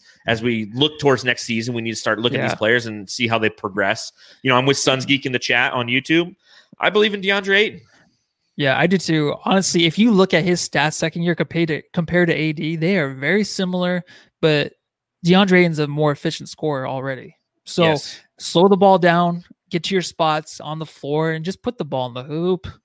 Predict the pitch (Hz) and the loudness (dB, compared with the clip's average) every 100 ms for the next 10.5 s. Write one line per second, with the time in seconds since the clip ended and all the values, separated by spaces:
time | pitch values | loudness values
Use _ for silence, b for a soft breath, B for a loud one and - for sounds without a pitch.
0 | _ _ _ - 107 101 92 - - 113 | _ _ _ -12 -6 -4 -6 -6 -4 0
1 | 339 - 339 190 220 - 202 180 190 180 | 0 0 -4 -4 -6 0 2 2 0 -2
2 | 147 135 - 165 - 156 135 135 139 113 | -4 -8 -4 -4 -2 -4 -2 -6 -4 -4
3 | 131 110 110 113 104 101 226 247 254 240 | -4 -4 -6 -4 -4 2 4 4 0 -10
4 | B B B 113 110 117 143 170 147 147 | B B B 2 2 2 2 4 4 2
5 | 135 147 127 127 131 - 143 135 135 110 | 2 2 2 2 0 -2 -2 0 0 0
6 | 110 107 120 127 139 135 - 131 123 120 | 2 2 2 0 0 0 0 0 2 2
7 | 120 110 104 104 - 120 131 131 B B | -2 -4 -6 -8 -2 0 2 0 B B
8 | - 104 104 165 190 170 170 - - 185 | -6 -4 0 2 4 4 0 -2 -6 -6
9 | 196 175 175 151 127 120 123 113 117 - | -4 -4 -4 -4 -4 -4 -2 -2 -2 -6
10 | - 117 113 110 104 | -4 -2 -2 -6 -12